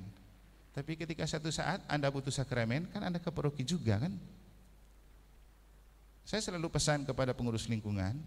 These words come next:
awas kamu terjebak dalam bahaya. Ketika kamu sudah terima mereka di level K B G dan lingkungan,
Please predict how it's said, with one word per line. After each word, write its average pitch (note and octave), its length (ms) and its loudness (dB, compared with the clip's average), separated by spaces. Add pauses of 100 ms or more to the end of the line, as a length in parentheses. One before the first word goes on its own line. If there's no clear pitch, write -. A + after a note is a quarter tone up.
(280)
awas D3+ 320 2
kamu C3+ 320 0
terjebak G#2+ 560 0
dalam G#2+ 260 2
bahaya. F#2+ 460 0 (360)
Ketika D#3 320 0
kamu F#3 240 4
sudah D#3+ 240 2
terima D#3 240 4
mereka C#3+ 400 2
di B2+ 80 0
level C3 400 2
K - 80 2
B A2+ 160 2
G A2 160 2
dan A2 80 2
lingkungan, A2 400 2